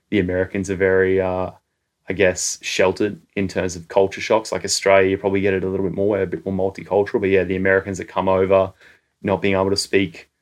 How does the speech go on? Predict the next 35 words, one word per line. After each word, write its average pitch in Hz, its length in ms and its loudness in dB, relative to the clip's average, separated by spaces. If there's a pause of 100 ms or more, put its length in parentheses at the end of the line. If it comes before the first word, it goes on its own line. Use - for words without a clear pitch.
(280)
you 101 100 -2
know, 92 160 0
any 104 220 -2
German, 98 500 0
it's, 98 340 -6
it's 104 160 -10
very 98 300 2
much 95 420 -6
interesting 107 460 -6
to 98 80 -2
watch 98 280 -2
them, 98 460 -4
how 98 280 0
they, 101 320 4
um, 98 480 0 (340)
I - 100 -20
guess, 107 140 2
communicate 101 560 -2
with 98 80 -8
the 98 80 -8
German 98 340 0
players. 98 580 0
And 95 220 -6
it's, - 360 -10
it's - 240 -12
really, 110 600 4
really 104 320 2
fun. 95 460 -2
And 98 140 -2
I 95 80 0
recommend 101 560 0
it - 120 -4
for 95 200 -4
anyone 95 380 -2
that, 92 180 -4